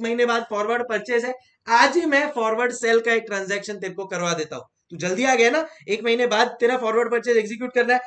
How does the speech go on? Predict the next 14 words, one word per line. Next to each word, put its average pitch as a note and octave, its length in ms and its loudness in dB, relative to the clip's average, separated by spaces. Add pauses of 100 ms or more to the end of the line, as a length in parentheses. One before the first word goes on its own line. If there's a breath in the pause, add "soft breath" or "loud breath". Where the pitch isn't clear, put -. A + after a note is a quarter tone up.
(180 loud breath)
आज A3 200 0
ही C#4+ 60 -4
मैं C#4 120 0
इसका B3+ 220 -2
एक A#3+ 120 -2
फॉरवर्ड G3+ 300 -2
सेल G#3+ 180 -2
करवा G3+ 260 0
देता E3+ 240 -4
हूँ। A#2 220 -10 (800 soft breath)
डिफरेंस F#3 300 -4 (340)
जो A#3+ 180 6
भी B3 100 4
आया, A#3+ 260 6